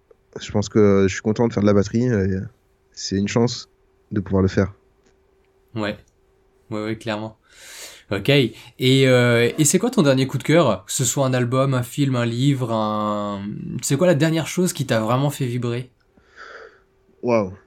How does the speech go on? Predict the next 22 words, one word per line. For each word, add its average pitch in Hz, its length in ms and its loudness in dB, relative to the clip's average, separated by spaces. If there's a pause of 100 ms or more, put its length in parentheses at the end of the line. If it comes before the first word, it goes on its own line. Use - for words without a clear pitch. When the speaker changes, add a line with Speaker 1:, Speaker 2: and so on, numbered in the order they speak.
(400)
Speaker 1:
Alors 107 300 -2
là, 143 480 -2 (840)
hmm, 104 800 -2 (2000)
franchement, 139 760 0 (100)
je - 60 -8
suis - 80 0
un 113 80 2
peu 139 100 2
pris 131 140 2
de 127 60 4
court. 139 520 2
Speaker 2:
<laughs> - 480 -12
Ouais. - 580 6
Speaker 1:
Mais, 113 220 6
euh, 104 540 4
pff, - 480 -14
je - 80 -12
sais 110 80 -2
pas, 127 160 0
il - 20 6
y 110 40 4
a 98 60 2